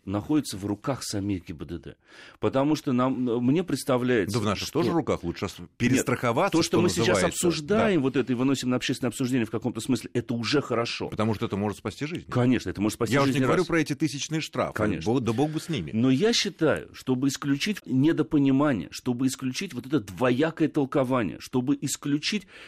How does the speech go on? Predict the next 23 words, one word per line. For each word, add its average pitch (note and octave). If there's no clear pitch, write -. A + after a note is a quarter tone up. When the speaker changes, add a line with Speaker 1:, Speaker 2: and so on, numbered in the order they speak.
Speaker 1:
а, A#2
тот D#3+
момент, D3
когда C3
всё -
даётся C#3
на B2
откуп C#3
конкретному C3+
инспектору, B2+
который B2
дежурит B2+
на B2+
конкретном C#3
участке A2+
дороги, C#3
вот A#2
эти F3
все B2+
вещи A#2+
необходимо A2+
чётко A2+
прописать. G#2+